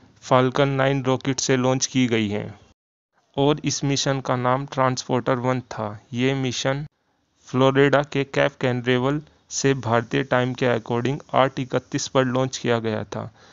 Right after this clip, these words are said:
एलन मस्क की कंपनी सैटेलाइट को लॉन्च करने के दस लाख डॉलर लेती है। वैसे ये मिशन पिछले साल दिसंबर में होना था, लेकिन कुछ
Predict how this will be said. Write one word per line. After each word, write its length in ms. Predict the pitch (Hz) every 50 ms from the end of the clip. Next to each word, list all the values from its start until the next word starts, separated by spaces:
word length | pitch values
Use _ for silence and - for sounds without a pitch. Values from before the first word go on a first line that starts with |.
| - - - - - 262
एलन 320 | 131 131 135 139 147 147
मस्क 240 | 143 147 143 - -
की 140 | - 147 143
कंपनी 480 | 135 - 143 127 127 - - 131 135 135
सैटेलाइट 640 | - - 131 120 117 135 131 127 131 139 135 -
को 140 | - 135 131
लॉन्च 520 | 135 135 135 131 120 123 127 135 139 -
करने 360 | - - 135 123 123 120 123
के 200 | 120 - 147 135
दस 340 | 131 127 123 135 135 - -
लाख 200 | 127 123 123 127 - 127
डॉलर 320 | 123 120 120 123 127 135
लेती 400 | 143 135 123 123 117 - - 120
है। 260 | 104 104 104 107 101 - - - - - - _ _ _ _ _ _ _ _ -
वैसे 320 | 123 127 131 - - 147 143
ये 180 | 143 139 139
मिशन 380 | 135 131 131 123 - 139 135 135
पिछले 360 | - 139 123 - 127 127 127
साल 300 | - - 123 123 127 127
दिसंबर 460 | 123 120 - - 131 123 123 123 123
में 180 | 123 127 131 127
होना 320 | 120 120 117 117 117 117
था, 280 | - - 110 107 110 - - - - - - - - 131
लेकिन 340 | 123 135 127 - 156 151 147
कुछ 280 | 151 160 151 - -